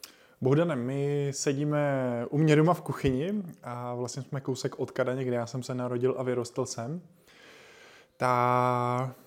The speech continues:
a co se týče mýho dětství, tak ty jsi tady za-, položil zajímavou otázku, jaký moment si pamatuju z toho svýho dětství. Já teda musím říct, že to dětství jsem měl asi krásný, naplněný. Eh, všechno bylo tak, jak má být a jsem za to ohromně vděčný svým rodičům.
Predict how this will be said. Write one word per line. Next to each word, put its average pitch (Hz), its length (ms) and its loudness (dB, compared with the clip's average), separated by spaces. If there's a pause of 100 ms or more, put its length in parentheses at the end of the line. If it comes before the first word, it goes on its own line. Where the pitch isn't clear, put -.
(420)
a - 40 -2
co - 120 -4
se 190 140 4
týče 180 260 0
mýho 175 220 2
dětství, 156 560 2
tak 151 160 -2
ty 147 100 -2
jsi - 120 -6
tady 143 160 2
za-, 135 240 4
položil 139 420 4
zajímavou 131 400 2
otázku, 127 680 0
jaký 147 280 0
moment 143 280 0
si 143 120 -6
pamatuju 135 420 -2
z 143 80 -4
toho 139 180 -2
svýho 143 280 -2
dětství. 151 440 -2 (2000)
Já 143 160 4
teda 151 160 6
musím 143 280 2
říct, 131 100 2
že 131 100 4
to 131 100 4
dětství 127 320 0
jsem 123 140 -6
měl 123 120 -2
asi 127 180 -4
krásný, 117 440 -2
naplněný. 120 680 0 (260)
Eh, 117 220 0
všechno 123 300 -2
bylo 123 160 4
tak, 123 180 -2
jak 131 160 -2
má 120 280 0
být 120 320 2
a 127 40 2
jsem 120 200 -2
za 120 100 2
to 117 100 -2
ohromně 127 480 0
vděčný 120 460 0
svým 139 240 -2
rodičům. 127 580 0